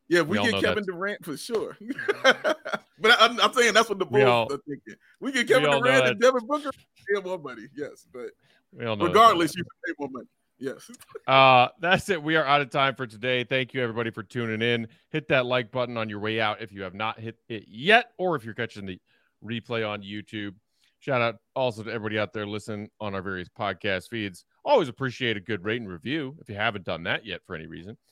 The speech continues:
Speaker 2: Uh, subscribe to the C H G O Sports YouTube channel. We will be back tomorrow. We'll be back in studio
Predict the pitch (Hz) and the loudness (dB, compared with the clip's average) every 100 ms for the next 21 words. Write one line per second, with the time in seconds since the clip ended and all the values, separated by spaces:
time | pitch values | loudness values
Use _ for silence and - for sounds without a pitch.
0 | _ 135 131 123 143 - 262 185 117 110 | _ 2 4 4 -2 0 4 4 2 -8
1 | 127 95 95 85 - 92 - 90 90 - | -8 -6 -10 -10 -12 -14 -12 -16 -16 -12
2 | 101 92 85 _ - - _ _ 113 170 | -8 -8 -12 _ -20 -20 _ _ -2 0
3 | 190 196 185 185 - 180 196 202 185 123 | 0 0 0 0 0 2 2 0 -6 -10
4 | 113 104 131 131 113 - 156 151 151 147 | -12 -4 -2 -2 -6 -10 -4 -2 0 0
5 | 147 143 | -2 -4